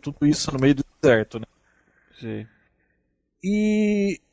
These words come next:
Speaker 1: eu vou aproveitar nessa viagem aqui pra gente dar uma olhada, ver o que tem de interessante de tecnologia, informática, e ver o que eu encontro nas lojas aí, como Computer P A,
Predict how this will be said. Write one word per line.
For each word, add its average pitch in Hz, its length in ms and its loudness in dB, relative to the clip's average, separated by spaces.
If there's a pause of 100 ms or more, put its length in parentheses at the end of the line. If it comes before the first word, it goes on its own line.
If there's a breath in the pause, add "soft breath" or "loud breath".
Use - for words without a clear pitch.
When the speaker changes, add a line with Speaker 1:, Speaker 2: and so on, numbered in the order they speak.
(160)
Speaker 1:
eu 240 140 6
vou 247 140 10
aproveitar 226 600 6
nessa 143 220 2
viagem 123 420 6
aqui 196 380 -4 (320 soft breath)
pra 320 80 4
gente 339 260 2
dar - 140 4
uma - 460 -10
olhada, 214 200 8
ver 147 120 4
o - 40 6
que - 120 -8
tem - 320 -18
de 165 120 -4
interessante 147 600 2 (200)
de 120 320 -4 (220)
tecnologia, 131 840 2 (320)
informática, 143 680 2 (680)
e 254 120 0
ver 220 200 4
o 254 60 6
que - 120 -2
eu 262 60 4
encontro 214 560 4
nas 151 280 4
lojas 135 500 8
aí, 120 400 -2 (640)
como 123 220 0
Computer 139 380 -6 (220)
P 175 80 6
A, 135 720 6